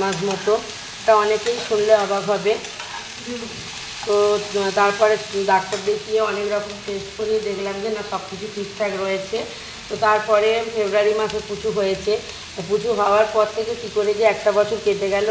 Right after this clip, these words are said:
বুঝতেই পারলাম না। আবার পুজো চলে এলো, তো পুজোর কিছু কেনাকাটা হয়েছে, করে দিয়ে গেছে। আমার মাসি এসেছিলো, তো তোমাদেরকে আমি ভিডিও শেয়ার করেছিলাম, তো ওরা কিনে কেটে দিয়ে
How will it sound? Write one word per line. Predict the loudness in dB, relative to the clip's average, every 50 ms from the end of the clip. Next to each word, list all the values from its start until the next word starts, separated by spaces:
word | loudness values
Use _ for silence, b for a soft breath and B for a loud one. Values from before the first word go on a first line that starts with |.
| 0 0 0
বুঝতেই | 0 0 2 4 2 2 4 4
পারলাম | 4 4 4 2 2 2 2 2
না। | 2 2
আবার | 2 0 0 -2 -2 -4
পুজো | -2 0 0 0 0 0
চলে | 0 0 2 0 0 0
এলো, | 2 0 0 -2 -2 -6 -10 -10 -12 -12 -12 -12 -12 -14 -14 -10 -6
তো | -2 -2 0 -2 -2 -6 -10 -10 -12 -12 -12 -12 -12 -8
পুজোর | -6 0 4 4 4 4 2
কিছু | -6 -6 -8 -4 -2
কেনাকাটা | -2 0 0 0 0 0 2 4 4 4 4
হয়েছে, | 4 2 2 2 0 0 0 -2 0 2
করে | 2 2 2 2 0 0
দিয়ে | 0 0 0 0 -2
গেছে। | -2 -4 -4 -2 0 0 0 0 -2 B B B B B B -6 -4
আমার | 0 0 2 0 0 -2 -4 -4 -2 0
মাসি | 2 0 0 0 2 2 2 2
এসেছিলো, | 2 -2 -6 -6 -4 0 2 2 2 2 -2 -10 -12 -12 -12 -12 -12 -12 -12 -8
তো | -8 -4 0 0
তোমাদেরকে | 0 0 2 0 -2 0 2 2 2
আমি | 2 0 0 -4 -8 -10 -8 -6 -4 -2
ভিডিও | -2 0 2 2 2 2 2
শেয়ার | 2 2 4 2 2 0 0
করেছিলাম, | 0 0 0 0 2 2 2 2 2 0 -2 -2
তো | -2 -2 0
ওরা | 0 -2 -2
কিনে | 0 0 0 0 -2
কেটে | -4 -4 -4 -6 -4 0
দিয়ে | 0 2